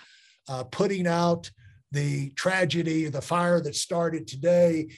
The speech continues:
and you lose focus. It's not that people are bad people who lose focus on these things. They're good people, hardworking, but what happened is they let themselves lose control of their life.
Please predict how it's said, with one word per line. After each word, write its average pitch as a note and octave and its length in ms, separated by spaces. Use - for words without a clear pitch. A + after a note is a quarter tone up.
and D3+ 120
you D#3+ 120
lose F3 420
focus. D#3+ 480
It's D#3+ 140
not D4 200
that C#4+ 140
people G#3+ 260
are D3+ 60
bad E3+ 440
people - 440
who D#3 120
lose E3+ 220
focus E3+ 420
on C3+ 100
these B2 220
things. A#2+ 320
They're E3+ 100
good F#3 260
people, F#3+ 300
hardworking, F#3 720
but E3 180
what D3 200
happened G#3+ 460
is D#3 100
they D#3 140
let F#3+ 320
themselves F3+ 800
lose F3 380
control E3 760
of C3 140
their B2+ 160
life. C3 580